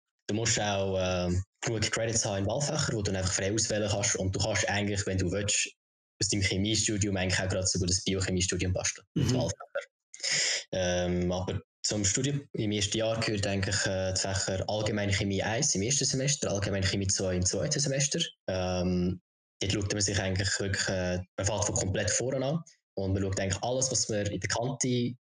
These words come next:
Speaker 1: im Grundlagenfach und Schwerpunktfach angeschaut hat, schaut man sich eigentlich in einem Jahr noch einmal komplett durch und noch mehr, also eigentlich genauer eigentlich noch.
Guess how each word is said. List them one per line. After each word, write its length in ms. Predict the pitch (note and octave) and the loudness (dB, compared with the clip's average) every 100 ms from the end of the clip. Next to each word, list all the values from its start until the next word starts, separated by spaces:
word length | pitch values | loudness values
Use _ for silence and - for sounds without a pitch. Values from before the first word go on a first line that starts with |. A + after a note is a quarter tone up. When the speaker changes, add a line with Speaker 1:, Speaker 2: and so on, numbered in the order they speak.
| - | -4
Speaker 1:
im 100 | G#2 | -2
Grundlagenfach 720 | G2+ A#2+ A#2 A#2 A#2 A2 - | 0 0 0 0 -2 -2 0
und 100 | G2+ | 0
Schwerpunktfach 600 | G#2+ G#2 G#2 - G2+ F#2+ | 0 -2 -4 -4 -2 -2
angeschaut 500 | G#2 A2+ B2 A#2 - | -2 -2 -2 -2 -2
hat, 180 | A2+ A2 | -4 -4
schaut 200 | F#2+ - | -4 -2
man 60 | |
sich 180 | G2 F#2+ | 0 0
eigentlich 260 | F#2 F#2+ - | 0 -2 -2
in 60 | |
einem 160 | F#2+ F#2+ | 0 0
Jahr 140 | F#2+ | 0
noch 60 | F#2+ | 0
einmal 120 | F2+ - - _ _ | 0 -2 -6 _ _
komplett 340 | - F#2+ G2 F#2+ | -4 0 0 -2
durch 340 | C3 D#3 D3 - _ _ | 0 0 -2 -6 _ _
und 380 | A2+ G#2 - - | -2 0 0 0
noch 100 | G2 | 0
mehr, 240 | E2+ E2 E2+ | 0 0 0
also 120 | F#2 | 0
eigentlich 220 | F2+ - | 0 -2
genauer 340 | F#2+ E2 E2+ | -2 0 0
eigentlich 260 | E2 A#2 - | 0 -2 -2
noch. 140 | E2+ | -6